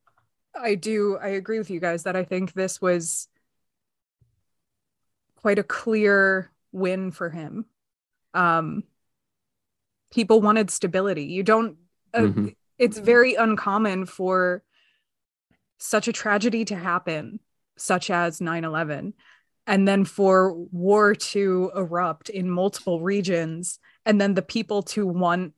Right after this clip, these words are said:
Speaker 1: to destabilize their government by changing leaders. It's, it's quite uncommon unless they really, really are,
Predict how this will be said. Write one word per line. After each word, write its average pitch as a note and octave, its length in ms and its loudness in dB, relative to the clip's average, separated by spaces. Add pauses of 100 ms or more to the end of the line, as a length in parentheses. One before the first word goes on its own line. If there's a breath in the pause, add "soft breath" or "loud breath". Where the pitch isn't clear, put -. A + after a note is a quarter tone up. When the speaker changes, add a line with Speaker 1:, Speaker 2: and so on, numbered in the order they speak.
Speaker 1:
to G3 100 -6
destabilize F#3+ 840 0
their F3 120 0
government F#3 720 0
by F#3 200 0
changing F3 920 -8
leaders. F3+ 500 -2
It's, - 400 -10
it's G#3 200 -6
quite A#3+ 320 4
uncommon F3 600 4
unless F3 280 -6
they F#3+ 160 -2
really, F3 580 0 (760 soft breath)
really F#3+ 440 2
are, F3 580 0